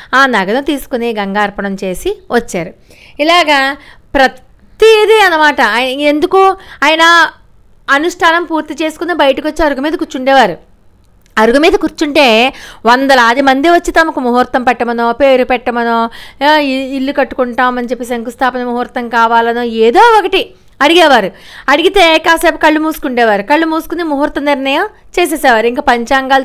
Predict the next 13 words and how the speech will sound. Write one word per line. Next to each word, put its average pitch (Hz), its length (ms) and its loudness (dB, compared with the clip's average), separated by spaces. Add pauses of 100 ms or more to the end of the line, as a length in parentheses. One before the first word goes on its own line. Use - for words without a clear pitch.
చూడడం 262 300 -4
కానీ, 254 220 -4
పుస్తకాలు 262 540 -4
చూడడం, 254 360 -4
గణించడం 262 400 -4
ఏం 269 360 -2
చేసేవారు 330 380 2
కాదు. 262 340 0 (760)
అంతే, 269 460 0 (240)
ఆ 349 100 4
కార్యక్రమం 339 600 0
శుభప్రదంగా 370 800 0 (280)
జరిగిపోయేది. 240 720 0